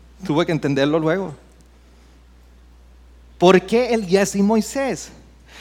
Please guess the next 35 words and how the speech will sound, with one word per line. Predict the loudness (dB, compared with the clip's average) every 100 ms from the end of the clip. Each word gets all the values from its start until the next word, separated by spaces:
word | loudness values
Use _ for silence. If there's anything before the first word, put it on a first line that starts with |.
| -2
Porque | 6 6 8
cuando | 10 10
usted | 8 8
mira | 10 10 10 8
cómo | 6 6 6
esos | 4 4
dos | 2 2
testigos | -4 -2 4 4
se | 6 2
comienza | 4 4 6 6 4
a |
describirlo | 0 0 0 2 4 4
en |
el | 4
verso | 4 2 2
cinco, | -4 -4 -2 0 0 0 -2 -4 -16
seis, | -6 -2 4 4 6 4 2 -6 -14 -18 -20 -20 -20 -20 -20 -20 -20 -20 -20 -20 -20 -20 -6
es | 0 2
principalmente | 4 4 2 4 6 8 8 6 6
la | 6
imagen | 6 4 2 2
de |
Elías. | 0 0 0 0 0 -6 2
En | 4
el | 6
Antiguo | 6 4 2 2
Testamento, | 2 2 2 4 4 2 2
¿se | 2
recuerdan | 0 2 2 4
cuando | 2 2
estaba | 4 4 4
en |
el | 4
Monte | 4 2
Carmelo? | 2 4 6 6 4